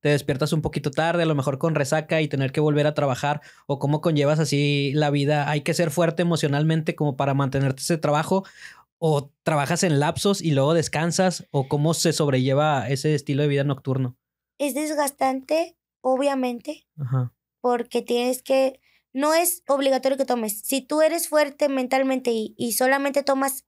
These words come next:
Speaker 2: izquierdas, o sea, agua en
Speaker 1: Ok.
Speaker 2: vez de alcohol, sí se puede, sí se puede fácilmente. Son ocho horas, es muy buen sueldo. Pero ahí, viendo tanta gente tomando y, y gritando y
Speaker 1: Ujú.
Speaker 2: festeando,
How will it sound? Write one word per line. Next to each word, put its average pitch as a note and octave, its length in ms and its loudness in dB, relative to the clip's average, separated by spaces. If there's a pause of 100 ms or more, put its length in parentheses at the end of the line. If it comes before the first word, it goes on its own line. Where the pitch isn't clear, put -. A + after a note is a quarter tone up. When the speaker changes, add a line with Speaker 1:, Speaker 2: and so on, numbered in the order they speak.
Speaker 2:
izquierdas, C4+ 920 0 (400)
o A#3+ 100 -2
sea, A#3 300 -2
agua B3+ 480 -2 (240)
en A#3+ 140 0
Speaker 1:
Ok. A#3 40 -2
Speaker 2:
vez A#3+ 160 0
de C4 60 2
alcohol, C4 440 -2 (540)
sí C#4+ 300 0
se B3+ 160 0
puede, B3+ 400 0
sí A3 160 -6
se A#3+ 100 -2
puede C#4 380 0
fácilmente. B3 720 -4 (400)
Son B3+ 240 0
ocho B3+ 280 0
horas, C4 540 2 (220)
es B3 140 -2
muy C4 180 0
buen B3 240 0
sueldo. C4 420 -2 (480)
Pero C#4 440 2
ahí, C#4+ 580 0
viendo C4 440 0
tanta D#4 220 0
gente D4+ 220 -2
tomando D4+ 560 0
y, D4 240 0
y C4+ 100 -2
gritando C#4 540 0
y D4 80 -2
Speaker 1:
Ujú. C#4 100 -8
Speaker 2:
festeando, C4+ 840 0